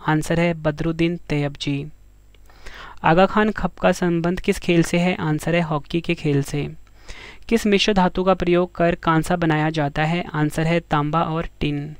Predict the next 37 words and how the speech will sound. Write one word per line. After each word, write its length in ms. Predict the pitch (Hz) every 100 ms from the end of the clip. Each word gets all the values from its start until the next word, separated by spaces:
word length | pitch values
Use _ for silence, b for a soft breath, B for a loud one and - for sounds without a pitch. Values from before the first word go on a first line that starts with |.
| - - - - B B B B B -
भारत 300 | 160 185 208
का 140 | -
पूर्व 340 | 220 - 196 208
से 180 | - 214
पश्चिम 400 | 185 165 196 196
तक 160 | 175
का 140 | - 180
विस्तार 420 | 165 - 165 170
कितना 360 | - 160 170
है? 200 | 165 175 -
आंसर 360 | 156 151 170
है 120 | 170
दो 200 | 170 165
हज़ार 280 | 165 165 165
नौ 180 | 165 156
सौ 160 | - 175
तैंतीस 400 | 160 147 175 -
किलोमीटर। 600 | 156 147 143 139 143 147 - - B B B B B B -
Discovery 500 | 180 - 202 214 233
of 140 | 220 208
India 240 | 180 185
पुस्तक 320 | 185 - 185
के 140 | 180 180
लेखक 340 | 160 - 175
कौन 260 | - 170 165
है? 180 | 175 -
आंसर 360 | 165 160 175
है 100 | 180
पंडित 440 | 180 165 165 170 165
जवाहरलाल 640 | 156 151 160 165 165 165 151
नेहरू। 420 | 143 143 143 147 - - - - B B B B B B
हमारे 300 | - 170 165
भारत 320 | 175 165 185 -
के 120 | 202
राष्ट्रपति 680 | 175 165 - 170 - 185 190 B B B
को 120 | 175
राष्ट्रपति 540 | 170 156 - 180 214